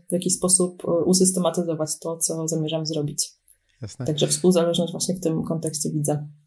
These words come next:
Speaker 2: Nie myślałem o, o, o, o tym, że to jest takie fajne połączenie, wizjoner i współzależność, że to może być taka, taka fajna
Speaker 1: Mhm.
Speaker 2: dynamika, nie? Że jest da-, daleka wizja, ale jak, e, co się łączy po drodze?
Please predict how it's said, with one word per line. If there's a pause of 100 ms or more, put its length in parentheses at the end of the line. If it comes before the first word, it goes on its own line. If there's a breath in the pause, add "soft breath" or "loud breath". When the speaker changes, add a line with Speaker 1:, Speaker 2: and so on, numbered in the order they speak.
(140)
Speaker 2:
Nie
myślałem
o,
o,
o,
o
tym,
że
to
jest
takie
fajne
połączenie,
wizjoner
i
współzależność,
że
to
może
być
taka,
taka
fajna
Speaker 1:
Mhm.
Speaker 2:
dynamika,
nie?
Że
jest
da-,
daleka
wizja,
ale
jak,
e,
co
się
łączy
po
drodze?